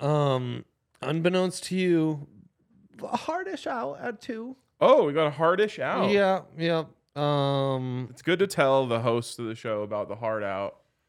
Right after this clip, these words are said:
Speaker 2: four minutes before the hard out.
Speaker 1: let's face it. The only thing this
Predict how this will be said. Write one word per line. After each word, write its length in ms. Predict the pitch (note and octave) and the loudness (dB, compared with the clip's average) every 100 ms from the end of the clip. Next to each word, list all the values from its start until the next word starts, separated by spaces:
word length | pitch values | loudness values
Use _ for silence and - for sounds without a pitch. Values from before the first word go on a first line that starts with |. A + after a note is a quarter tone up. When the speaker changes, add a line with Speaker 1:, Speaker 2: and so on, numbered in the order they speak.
| _ _ _ _ B2+ | _ _ _ _ -2
Speaker 2:
four 280 | B2+ B2 A#2+ | 2 2 0
minutes 440 | A2+ G#2+ - - | -6 -10 -12 -16
before 320 | F#2+ F#2 D2+ | -16 -12 -10
the 80 | D2+ | -12
hard 220 | A#2+ - | -14 -18
out. 180 | - _ _ _ _ _ _ - A#3 | -20 _ _ _ _ _ _ -8 0
Speaker 1:
let's 260 | F3+ - | 0 -2
face 240 | G2+ E2 - | -10 -12 -12
it. 120 | G2 | -10
The 120 | C#3 D3 | -4 -2
only 240 | C#3+ C#3+ | -2 -2
thing 300 | C3+ C3+ B2+ | -4 -6 -4
this 380 | A#2 A2 - | -4 -6 -10